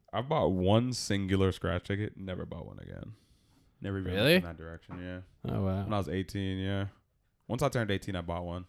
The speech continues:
Speaker 2: <laughs>
Speaker 1: And I haven't
Speaker 2: That's
Speaker 1: bought one
Speaker 2: funny. On
Speaker 1: since.
Speaker 2: your birthday?
Speaker 1: Yeah, literally.
Speaker 2: I've been waiting all these years.
Speaker 1: <laughs>
Speaker 2: See what this is all hyped up to be.
Speaker 1: Uh, yeah, there's probably somebody out there who,
Speaker 2: That
Speaker 1: like,
Speaker 2: was it?
Speaker 1: was like that,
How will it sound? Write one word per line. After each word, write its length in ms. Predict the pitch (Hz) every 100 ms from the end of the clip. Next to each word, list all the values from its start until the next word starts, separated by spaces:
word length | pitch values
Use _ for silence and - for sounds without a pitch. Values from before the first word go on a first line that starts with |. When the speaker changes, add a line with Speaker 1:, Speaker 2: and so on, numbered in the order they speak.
| _
Speaker 2:
<laughs> 180 | - -
Speaker 1:
And 340 | 170 147 160 -
I 40 | 90
haven't 200 | 92 98
Speaker 2:
That's 100 | 95
Speaker 1:
bought 120 | 98
one 140 | 95 92
Speaker 2:
funny. 80 | 92
On 120 | 107
Speaker 1:
since. 100 | 107
Speaker 2:
your 100 | 101
birthday? 460 | 101 95 101 107 110 -
Speaker 1:
Yeah, 260 | 113 117 104
literally. 480 | 107 107 104 104 101
Speaker 2:
I've 160 | 95
been 160 | 95 95
waiting 360 | 98 98 95 98
all 140 | 98
these 280 | 98 98 95
years. 580 | 98 95 90 90 95 - 269 - - 330 -
Speaker 1:
<laughs> 500 | - - - 269 _
Speaker 2:
See 300 | - - 110
what 180 | 101 98
this 200 | 101 98
is 140 | 107
all 240 | 101 98 98
hyped 340 | 110 104 98
up 240 | 110 104 -
to 60 |
be. 480 | 101 104 98 90 87 - - _ -
Speaker 1:
Uh, 480 | 120 131 131 127 123 117
yeah, 180 | 143 151
there's 140 | 180
probably 200 | 226 240
somebody 360 | 220 226 208 175
out 140 | 180
there 140 | 196 196
who, 100 | 165
Speaker 2:
That 80 |
Speaker 1:
like, 100 | 143
Speaker 2:
was 120 | 117 117
it? 100 | 135
Speaker 1:
was 180 | 113
like 240 | 110 113 -
that, 360 | 104 127 135